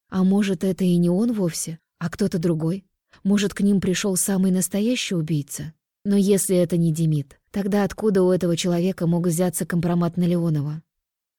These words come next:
Закрыв глаза и силой потерев ладонью лицо, Соня тихонько простонала.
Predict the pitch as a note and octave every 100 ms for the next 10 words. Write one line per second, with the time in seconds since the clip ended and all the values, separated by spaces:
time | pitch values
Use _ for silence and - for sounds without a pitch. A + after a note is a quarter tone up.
0 | _ G3 G#3 A3+ A3 F3+ F#3 F#3 G#3 F#3+
1 | E3+ A3 G3 E3+ E3 F#3 F#3+ F3 E3+ E3+
2 | F3+ E3+ E3 E3 F#3+ F3+ - E3+ E3 E3
3 | - E3+ D#3 D#3+ E3 - D#3 D3+ C#3 D#3